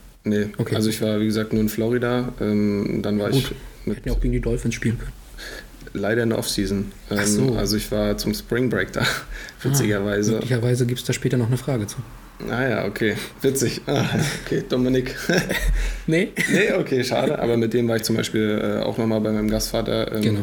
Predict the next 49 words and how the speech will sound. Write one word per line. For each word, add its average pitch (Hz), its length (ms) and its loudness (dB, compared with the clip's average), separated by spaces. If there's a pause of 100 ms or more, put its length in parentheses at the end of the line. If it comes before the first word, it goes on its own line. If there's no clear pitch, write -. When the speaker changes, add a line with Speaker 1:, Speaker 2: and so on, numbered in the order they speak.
Speaker 1:
vor 110 240 -2
Corona. 107 380 2 (640)
Und 101 180 -2
Speaker 2:
Und 127 80 2
zwar 117 220 2
sehr 143 320 2
knapp 165 340 -2
vor - 160 0
Corona, 113 320 2
wie 113 60 2
ich 110 100 -2
gehört 110 280 2
habe. 110 120 2
Speaker 1:
Sehr, 107 360 2
sehr 101 160 -2
knapp 104 220 -4
vor - 160 -6
Corona, 104 360 -2 (300)
ja. 101 120 -2
Speaker 2:
Wie 113 100 4
war 117 100 4
das? 123 240 0
Ihr 123 180 2
wart, 123 200 0
glaub 123 140 2
ich, 123 160 0
da 131 240 2
und 139 240 0
dann 127 320 2
kurze 131 340 0
Zeit, 127 320 2
also 120 180 0 (360)
in, 131 160 0 (180)
das - 100 -2
war 139 80 2
genau 143 200 4
die 170 140 2
Zeit, 151 320 0
wo 139 80 2
das 151 140 2
dann 139 120 0
hier 147 320 2
in 147 80 0
Europa 139 280 2
auch 139 100 -2
alles 143 280 0 (300)
ausbrach, 165 460 0
richtig? 190 260 -4
Speaker 1:
Ja, 113 320 2